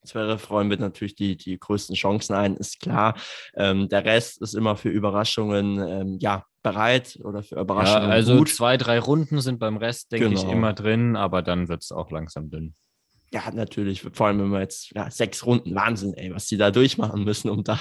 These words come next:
Speaker 1: <laughs> so eine lappische Trophäe hochzuhalten. Da habe ich ja bei meinen Doppelkonkurrenzen früher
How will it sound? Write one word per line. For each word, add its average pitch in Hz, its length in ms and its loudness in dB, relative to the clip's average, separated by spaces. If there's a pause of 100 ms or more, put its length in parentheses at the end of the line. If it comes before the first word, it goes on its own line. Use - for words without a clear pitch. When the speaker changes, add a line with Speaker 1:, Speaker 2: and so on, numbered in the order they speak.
(140)
Speaker 1:
<laughs> 127 320 0
so 117 60 0
eine 104 160 4
lappische 120 420 4
Trophäe 139 500 4
hochzuhalten. 110 680 2
Da 98 80 4
habe 101 140 2
ich 98 60 -6
ja 104 100 -2
bei 101 160 -2
meinen 98 280 -4
Doppelkonkurrenzen 107 920 -6
früher 147 540 2